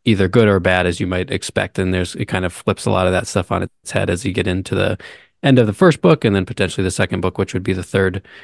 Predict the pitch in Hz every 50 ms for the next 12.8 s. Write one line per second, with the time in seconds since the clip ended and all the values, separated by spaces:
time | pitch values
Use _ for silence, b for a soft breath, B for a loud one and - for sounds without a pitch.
0 | B B B B B - 113 123 131 123 110 110 101 90 95 98 92 87 - -
1 | - 98 95 90 87 - - 104 98 95 b b b b b b b - - 107
2 | 98 101 104 110 135 - 160 151 117 104 - - 131 135 135 123 120 117 107 -
3 | - 117 113 107 - - 117 107 - - - - - - 107 101 98 - 104 98
4 | - - - 110 107 - - 110 104 104 104 104 104 b b b b b b b
5 | b b b b _ _ - 143 135 127 117 110 - - 123 117 117 110 113 -
6 | 113 107 - - - - 143 135 131 131 131 123 113 98 101 104 98 98 95 95
7 | 92 92 92 87 98 - - _ _ _ _ _ _ _ 101 95 92 90 95 -
8 | - _ _ _ _ - 95 92 104 107 110 107 107 104 92 - - - - 131
9 | 120 107 123 120 117 113 110 110 113 113 104 98 95 98 98 92 90 101 101 98
10 | 95 - 104 95 98 95 98 95 - - 104 95 - - 107 98 - - - 95
11 | 92 - - B B B B B B B B B - 123 107 107 101 104 101 -
12 | - 101 98 95 104 110 101 104 101 92 95 98 95 92 92 95